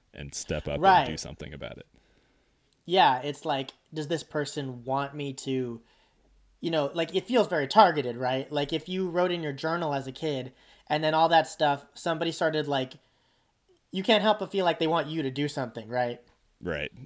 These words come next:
Speaker 1: Yeah. It's like the, whoever knows about that stuff, like, is, is expecting you almost to,
Speaker 2: Yeah.
Speaker 1: to be,
Speaker 2: So the
Speaker 1: play the
Speaker 2: first
Speaker 1: role.
Speaker 2: part, yeah, exactly. So the first part that I've read is a lot of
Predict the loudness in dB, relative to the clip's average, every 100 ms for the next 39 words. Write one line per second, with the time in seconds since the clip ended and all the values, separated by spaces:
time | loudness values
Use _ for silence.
0 | -8 -6 -4 -8 -12 -8 -6 -6 -12 _
1 | -14 -10 -8 -8 -12 -8 -6 -6 -8 -8
2 | -8 -8 -8 -8 -10 -10 -10 -12 -12 _
3 | -14 -14 -14 _ _ -14 -12 -10 -10 -10
4 | -12 -8 -6 -4 -6 -8 -12 -12 -12 -14
5 | -16 -16 -16 -18 _ -16 -14 -14 -16 _
6 | _ 0 2 2 0 -10 -10 -6 -6 0
7 | 2 2 0 0 0 -2 2 2 2 -2
8 | -12 _ _ _ _ _ _ 4 4 4
9 | 4 0 0 -8 -8 -6 -2 -2 2 0
10 | 4 6 6 4 0 -2 -2 -6 -6 -2
11 | 0 6 8 8 4 0